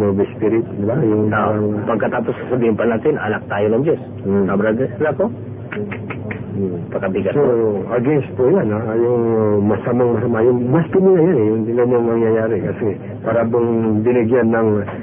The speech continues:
Speaker 1: ah, katuwang, ha? O kapantay ang Diyos talaga.
Speaker 2: At saka, pinahiya mo pa.
Speaker 1: Pinahiya mo
Speaker 2: Hindi
Speaker 1: pa.
Speaker 2: mo, kasi like father, like son, di ba?
Speaker 1: Okay.
Speaker 2: Eh, di, kung medyo,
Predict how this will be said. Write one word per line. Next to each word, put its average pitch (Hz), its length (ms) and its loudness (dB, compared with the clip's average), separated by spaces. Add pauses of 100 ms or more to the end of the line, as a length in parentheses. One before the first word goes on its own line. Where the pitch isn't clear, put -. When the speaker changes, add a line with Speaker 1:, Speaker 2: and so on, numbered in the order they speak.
(280)
Speaker 1:
ah, 107 560 0
katuwang, 135 560 0
ha? 98 160 -6
O 110 320 0
kapantay 104 480 0
ang 101 240 0
Diyos 98 240 0
talaga. 95 400 -2
Speaker 2:
At 233 160 -4
saka, 285 240 0
pinahiya 127 480 2
mo 101 80 0
pa. 190 160 0 (160)
Speaker 1:
Pinahiya 190 320 0
mo - 0 -
Speaker 2:
Hindi 214 160 2
Speaker 1:
pa. 196 160 4
Speaker 2:
mo, 170 120 4 (200)
kasi 131 220 -2 (100)
like 143 240 0
father, 151 320 0
like 117 320 0
son, - 240 -4
di 95 80 -4
ba? 113 160 -2 (300)
Speaker 1:
Okay. 95 100 -8
Speaker 2:
Eh, 107 160 2
di, 160 200 4 (420)
kung 156 240 4 (100)
medyo, 139 360 4